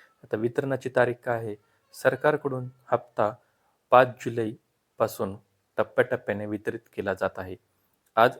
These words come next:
सर्व जिल्ह्यामध्ये वितरण जोरात चालू आहे. मात्र पुणे, रत्नागिरी व परभणी थोडं उशीर व हळूहळू होत आहे. हप्ता मिळाला आहे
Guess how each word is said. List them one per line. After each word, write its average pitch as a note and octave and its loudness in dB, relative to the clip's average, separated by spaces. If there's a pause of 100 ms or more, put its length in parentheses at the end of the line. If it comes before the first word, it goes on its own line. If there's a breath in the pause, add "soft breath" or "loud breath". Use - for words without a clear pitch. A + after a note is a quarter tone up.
(120)
सर्व C3+ -2
जिल्ह्यामध्ये G#2+ -2 (180)
वितरण A#2 -4 (340)
जोरात A#2+ -2
चालू G2+ -2
आहे. F#2+ -4 (720)
मात्र A#2+ -2
पुणे, B2 -2 (200)
रत्नागिरी A2+ -4 (180)
व A2 -4
परभणी A#2 -2 (760)
थोडं A#2+ 4 (160)
उशीर B2+ -2 (180)
व A#2 -4
हळूहळू A#2 2
होत A2+ -6
आहे. F#2 -8 (2250)
हप्ता C#3+ 6
मिळाला C3 8
आहे B2+ 0